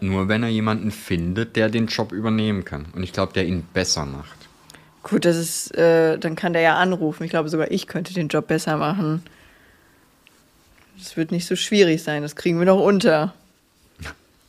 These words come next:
Speaker 2: Ja, ein bisschen cringen Scheiß twittern und gemein zu Menschen sein, den Job können wir uns doch teilen.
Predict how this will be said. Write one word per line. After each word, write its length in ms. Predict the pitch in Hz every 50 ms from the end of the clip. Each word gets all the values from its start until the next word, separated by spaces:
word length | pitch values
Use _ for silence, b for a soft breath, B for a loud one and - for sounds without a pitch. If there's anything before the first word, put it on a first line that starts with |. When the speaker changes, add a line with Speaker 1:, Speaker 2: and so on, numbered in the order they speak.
| _ _ _ - - - _ - 196 - - - 147
Speaker 2:
Ja, 80 | 170 165
ein 100 | 160 165
bisschen 280 | 160 - - 175 165 170
cringen 240 | - - 180 175 180 - 190 170
Scheiß 460 | - - - 165 156 165 190 - -
twittern 440 | - - 202 202 - 220 220 220 220
und 560 | 214 - 185 185 180 180 185 185 - - - b b b b b b b b b b _ _ _ _ -
gemein 360 | - 175 170 160 156 165 170
zu 120 | - -
Menschen 420 | 190 165 160 170 175 - - 214 185
sein, 220 | 196 185 185 185
den 120 | 180 180
Job 180 | 180 185 175 175
können 160 | - 185 175
wir 60 | 170
uns 120 | 202 175 -
doch 100 | 190 170
teilen. 460 | - - 208 202 202 170 165 180 196